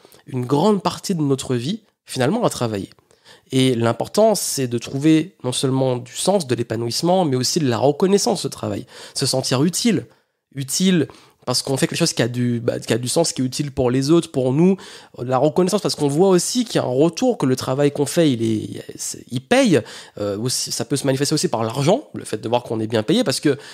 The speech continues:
il y a rien de pire que de, d'avoir un talent, de l'exploiter, et de voir que ce talent-là n'est pas récompensé, même d'un point de vue financier. De voir également aussi que ce que vous faites au quotidien, ben, il y a de la créativité, il y a de l'apprentissage, il y a du flow, parce qu'on apprend, on évolue.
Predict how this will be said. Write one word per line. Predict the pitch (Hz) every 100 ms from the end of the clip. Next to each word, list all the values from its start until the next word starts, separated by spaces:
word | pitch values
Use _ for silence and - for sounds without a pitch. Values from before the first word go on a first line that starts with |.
| -
il | 135
y |
a |
rien | 135 202
de | 202
pire | 202 220 214
que | 165
de, | 143 139 -
d'avoir | 135 139 156
un | 135
talent, | 131 151 151 175 185
de | 139
l'exploiter, | 131 - 147 135 180
et | 175
de | 135
voir | 131 147
que | -
ce | 139
talent-là | 131 127 131 135 135
n'est | 120
pas | 123
récompensé, | 120 123 123 123 123 - 147 - - -
même | 135 156 156
d'un | 135
point | 139
de | 135
vue | 127
financier. | 131 127 123 131 208 254 - - -
De | 143
voir | 143 170
également | 180 175 190 202
aussi | 180 - 202 180
que | 170 160 160 _ _ _ _ _ _
ce | -
que | 151
vous | 156
faites | 151 202
au | 190
quotidien, | - 165 - 147 170 170
ben, | 160 131 131 127 - - -
il |
y |
a | 127
de |
la | 127
créativité, | 123 - 127 - - 135 143 -
il | 156
y |
a | 131
de |
l'apprentissage, | 135 - - 135 - - 156 143
il |
y | 120
a |
du | 127
flow, | 135 - 185 208
parce | 127 123
qu'on | 123
apprend, | 120 127 120
on | 175 143
évolue. | 127 127 147 165 180